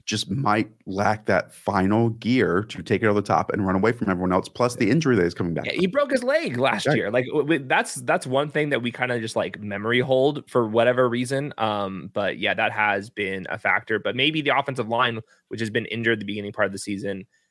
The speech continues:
Speaker 2: coming off the bye, they can regroup and get things together. But, um, all of the fun Tony Pollard stuff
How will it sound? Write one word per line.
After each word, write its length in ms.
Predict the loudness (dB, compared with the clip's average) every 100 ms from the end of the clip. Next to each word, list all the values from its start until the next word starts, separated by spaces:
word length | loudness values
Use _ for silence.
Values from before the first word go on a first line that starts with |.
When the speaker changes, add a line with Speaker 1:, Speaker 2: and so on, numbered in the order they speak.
| _
Speaker 2:
coming 240 | -6 -2 2
off 240 | 0 0
the 80 | -4
bye, 340 | -2 0 0
they 160 | 0 -4
can 160 | -4 -6
regroup 540 | -4 -6 -4 -6 -6
and 80 | -4
get 180 | -2 0
things 300 | -4 -4 -8
together. 400 | -2 0 0 0
But, 420 | 0 -2 -2 -10 _ -20 -4 0
um, 320 | 0 0 -2
all 200 | 2 2
of 80 | 2
the 80 | 0
fun 280 | 2 2 0
Tony 280 | -2 -2
Pollard 420 | 0 2 2 0 -4
stuff 480 | -6 -2 -4 -6